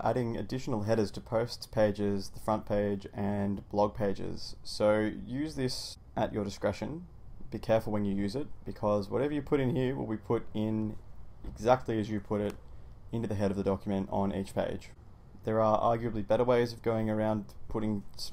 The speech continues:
content into the header of your website, but if you would like to use this plugin, you can definitely do that. Once you've gone through this page of settings, uh, feel free to click Update Options to save all the changes that you've made. And when they've been saved,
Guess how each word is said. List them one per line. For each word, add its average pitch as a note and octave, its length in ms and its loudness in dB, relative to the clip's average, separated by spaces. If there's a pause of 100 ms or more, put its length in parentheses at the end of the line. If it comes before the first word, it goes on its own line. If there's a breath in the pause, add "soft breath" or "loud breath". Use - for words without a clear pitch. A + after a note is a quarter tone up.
(140)
content A2 360 0
into G#2+ 140 0
the G#2+ 80 2
header A2 260 4
of G#2 80 0
your G#2+ 80 0
website, A2+ 540 2
but G#2 400 4
if - 300 -6
you G2+ 120 -2
would G#2 140 -2
like G#2+ 240 2
to A2 120 -4
use G#2 100 -2
this - 100 -8
plugin, G2+ 560 0
you G2+ 60 -8
can G2 160 -8
definitely G2+ 320 -6
do G2 180 -2
that. F#2+ 200 -2 (680)
Once C#3 200 -4
you've C3 80 -10
gone G#2+ 180 4
through A2 220 -2
this - 360 -6 (120)
page G#2+ 300 0
of G2 240 0 (100)
settings, G#2+ 680 0 (100)
uh, G#2 160 0
feel D3+ 160 -4
free B2 160 -2
to G#2+ 80 0
click G#2+ 320 -6
Update G#2 320 2
Options G2+ 360 -2
to - 80 -10
save G2+ 280 -2
all G2+ 140 2
the G2 60 -10
changes G2+ 360 -4
that F#2+ 80 -8
you've F#2+ 140 -8
made. G2 260 -2 (1800 loud breath)
And G2+ 500 2
when B2+ 140 -2
they've A2+ 200 2
been G2 180 0
saved, G2 480 -2